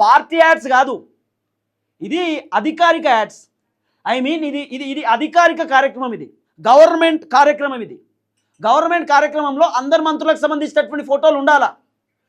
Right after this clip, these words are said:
కానీ ఉత్తమ్ కుమార్ రెడ్డి మెయిన్ శాఖ మంత్రి ఫోటో లేదంటే దీంట్లో ఏం జరిగి ఉండొచ్చు? దీంట్లో ఏం జరిగి ఉండొచ్చు అసలు?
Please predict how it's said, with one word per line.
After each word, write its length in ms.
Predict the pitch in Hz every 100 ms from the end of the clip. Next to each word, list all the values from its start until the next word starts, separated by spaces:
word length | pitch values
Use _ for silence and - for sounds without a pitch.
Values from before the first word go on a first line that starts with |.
| _ -
కానీ 140 | 330 311 269
ఉత్తమ్ 260 | - 359 302
కుమార్ 220 | 320 311 294
రెడ్డి 140 | 330 254 247
మెయిన్ 280 | 285 349 339 294
శాఖ 200 | 285 302 294
మంత్రి 200 | 269 269
ఫోటో 200 | 254 269 254
లేదంటే 300 | 220 190 277 208
దీంట్లో 200 | 277 269 254
ఏం 60 | 311 302
జరిగి 160 | 294 285
ఉండొచ్చు? 280 | 277 277 262 _ _ _ _ _ _ _ _ _ _ _ _ _ -
దీంట్లో 200 | 285 302 254
ఏం 80 | 311 311
జరిగి 160 | 302 294
ఉండొచ్చు 240 | 294 285 269
అసలు? 200 | 262